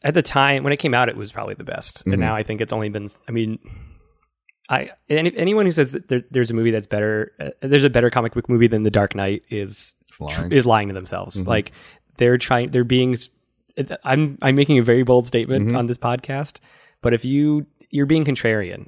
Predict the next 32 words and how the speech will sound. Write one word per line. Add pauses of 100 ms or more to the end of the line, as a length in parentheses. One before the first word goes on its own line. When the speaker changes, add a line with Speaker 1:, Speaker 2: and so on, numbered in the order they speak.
Speaker 1:
Like,
Speaker 2:
Mm-hmm.
Speaker 1:
it's
hands
down
the
best
comic
book
movie
to
ever
exist.
There's
no
re-,
like,
the
only
reason
you'd
say
n-, (100)
no
is
'cause (600)
you,
you
know
it's
the
popular